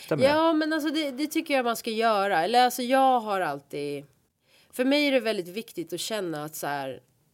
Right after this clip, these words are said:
Speaker 2: jag kan fortsätta utvecklas. Jag vill liksom inte stå och stampa.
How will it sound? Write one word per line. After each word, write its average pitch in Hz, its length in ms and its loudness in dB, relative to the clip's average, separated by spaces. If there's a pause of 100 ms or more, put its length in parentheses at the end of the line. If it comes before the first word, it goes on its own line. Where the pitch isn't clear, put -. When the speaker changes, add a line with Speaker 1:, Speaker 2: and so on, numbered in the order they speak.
(420)
Speaker 2:
jag 180 180 -6
kan 175 320 -4
fortsätta 170 600 -8
utvecklas. - 1040 -8 (680)
Jag 196 80 -6
vill 220 240 -2
liksom 175 380 -6
inte 170 280 -10
stå 151 360 -4
och 147 100 -10
stampa. 160 720 -6